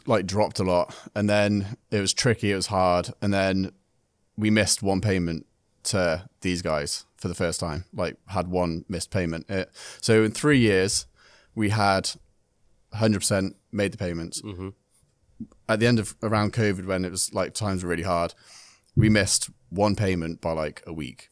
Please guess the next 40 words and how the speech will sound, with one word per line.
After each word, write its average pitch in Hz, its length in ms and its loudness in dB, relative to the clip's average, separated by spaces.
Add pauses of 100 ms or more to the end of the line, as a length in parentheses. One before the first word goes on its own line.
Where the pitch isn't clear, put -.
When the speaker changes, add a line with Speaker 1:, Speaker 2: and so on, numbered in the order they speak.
(120)
Speaker 2:
What 107 120 2
was 98 100 2
it? 82 120 -2
Uh, 90 140 0
monthly 101 340 0
payments? 92 380 -2
Speaker 1:
Monthly 95 280 -2
payments, 85 220 -4
like, 92 140 0
Speaker 2:
Yeah. 82 60 0
Speaker 1:
forty 90 180 0
grand. 82 300 -2
And 101 80 -6
then 92 60 0
Speaker 2:
Yeah. 85 60 2
Speaker 1:
we 104 40 0
paid 110 260 4
it 92 100 0
within 87 240 -2
seven 82 360 -2
days 78 240 -4
or 80 40 -8
whatever, 78 280 -2
or 78 120 -6
ten 85 240 -4
days, 80 220 -4
whatever 87 300 -2
it 78 60 -8 (100)
was. 80 260 -6 (220)
Speaker 2:
Yeah. 92 200 -4 (100)
Speaker 1:
They 123 200 6
then 107 420 2 (560)
called 101 280 -2
the 95 100 0
legal 92 360 0
action 78 280 -4
in. 87 180 -4 (180)
Speaker 2:
Yeah. 87 200 -4
Speaker 1:
They're 92 100 -2
like, 87 160 0